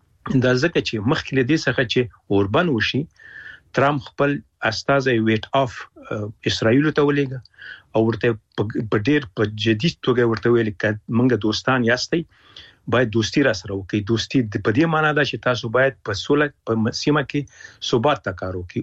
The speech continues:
اوربند ته غاړه کېږدئ.» هغه د اوربند ته یې غاړه کېښوده. همدا شان موږ هم همدا هیله لرو. افغانان هم د دې دومره غمیزو او کړاوونو وروسته همدا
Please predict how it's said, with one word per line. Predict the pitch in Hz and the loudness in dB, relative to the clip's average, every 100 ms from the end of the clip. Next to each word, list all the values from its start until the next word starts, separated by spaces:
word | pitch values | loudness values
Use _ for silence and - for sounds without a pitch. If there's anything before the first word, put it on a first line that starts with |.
| - | 2
اوربند | 147 120 120 143 123 | 2 4 2 0 -2
ته | 104 | 0
غاړه | 113 104 95 | 0 0 -6
کېږدئ.» | 104 90 107 | -10 -6 -2
هغه | 123 147 | 0 2
د | 151 | 2
اوربند | 156 160 147 | 2 0 0
ته | 139 | 0
یې | - 120 | -2 -2
غاړه | 131 123 101 | 0 0 0
کېښوده. | 120 104 110 127 _ _ - - - | -4 -4 -10 -14 _ _ -20 -20 -4
همدا | 127 135 170 - | 0 2 2 2
شان | 160 165 - 147 | -2 -2 -2 2
موږ | 247 180 | 4 4
هم | 175 | 0
همدا | 131 113 117 95 | 0 0 -2 -2
هیله | 101 98 92 | -6 -4 -6
لرو. | 90 90 _ - - 139 | -8 -12 _ -20 -2 0
افغانان | 123 151 170 185 151 | 2 2 2 2 0
هم | 117 | -4
د | - 120 | -2 0
دې | 135 117 123 120 | 2 -2 -4 2
دومره | 180 147 110 | 2 2 0
غمیزو | 123 156 131 117 | 0 2 2 0
او | - | 0
کړاوونو | 113 113 139 123 | 2 4 4 2
وروسته | 117 135 - - - | 0 -2 -6 -10 -4
همدا | 110 117 | -2 0